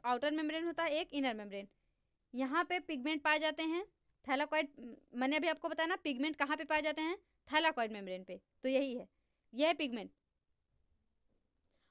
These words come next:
और पिगमेंट ग्रुप को हम क्या बोल देते हैं? क्वांटोसोम बोल देते हैं। और फ्रेंड्स इसमें जो ये दोनों को जो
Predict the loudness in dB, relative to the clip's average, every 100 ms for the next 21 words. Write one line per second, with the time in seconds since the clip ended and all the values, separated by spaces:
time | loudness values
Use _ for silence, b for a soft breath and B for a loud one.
0 | -4 -2 2 2 2 0 -2 -2 -2 0
1 | 0 2 2 2 0 0 0 0 0 0
2 | -2 -6 -6 -8 -10 -12 -16 -18 _ _
3 | _ -2 0 0 -2 -4 -4 -2 -2 0
4 | 0 -2 _ -14 -6 -4 -4 -2 0 0
5 | -2 -2 0